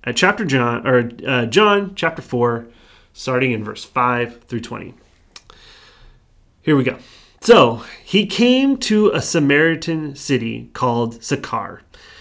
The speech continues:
near the plot of ground that Jacob had given to his son Joseph. Joseph's well was there, and Jesus, tired out by his journey,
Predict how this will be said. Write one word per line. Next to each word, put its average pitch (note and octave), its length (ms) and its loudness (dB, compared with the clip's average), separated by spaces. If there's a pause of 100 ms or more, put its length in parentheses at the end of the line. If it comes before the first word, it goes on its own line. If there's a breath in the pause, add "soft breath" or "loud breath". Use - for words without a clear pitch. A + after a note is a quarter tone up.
(160 loud breath)
near A3+ 340 4
the A3+ 120 4
plot F3+ 400 2
of E3 160 -2
ground B2 440 0
that B2+ 140 -2
Jacob D#3 400 2
had C#3 560 -4
given F3+ 440 6
to D#3 220 -4
his D#3+ 240 -4
son A#2 360 -4
Joseph. - 560 -6 (400 loud breath)
Joseph's D#3+ 420 4
well B2 800 0 (180 loud breath)
was A#2 300 4
there, G#2+ 320 -2
and C3+ 480 -2
Jesus, A#3 640 0 (220)
tired G3+ 440 4
out D#3 180 4
by E3 120 2
his D3+ 180 -2
journey, A#2 480 -6